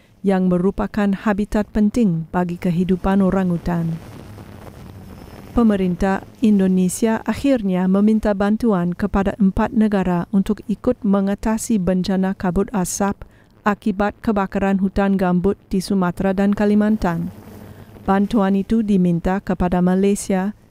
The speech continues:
Singapura, Rusia dan Jepang. Kebakaran hutan melanda Indonesia terjadi hampir setiap tahun ketika petani dan perusahaan-perusahaan perkebunan membakar hutan untuk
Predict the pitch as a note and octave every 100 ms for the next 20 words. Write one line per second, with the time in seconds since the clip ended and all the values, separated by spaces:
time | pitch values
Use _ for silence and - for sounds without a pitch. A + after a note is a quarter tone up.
0 | - - A#3 G#3 F#3 F#3+ F#3 F#3+ G3+ -
1 | _ - G3+ A3 - F#3 F3 G3+ F#3+ F#3+
2 | F#3 G3+ - A3+ F3 E3 - - - _
3 | - - - G3 F#3 - F#3+ F#3+ G3+ A3+
4 | A#3 G#3 F#3 F#3 F3+ F3+ F#3 - G3+ G#3
5 | G#3 A3+ - F#3+ F3 - G#3+ G3 G3+ G3+
6 | G#3 A3+ A3 A3 - C4+ - F3 - -
7 | F3+ F#3+ G#3 F3+ G#3 G3 F#3+ F#3 G#3 F#3
8 | F#3 G3+ G3 F#3 E3+ F3+ F#3+ F#3+ F3+ -
9 | F#3+ F#3 F#3 G3 - G3 - G3+ F#3+ F#3+
10 | - F#3+ G3 G#3 F#3+ F3 F#3 - _ _
11 | - _ - G3 G#3+ G#3+ A3 - A3 A3
12 | A3+ A#3+ F#3+ F3 F#3 - G3 F#3+ E3+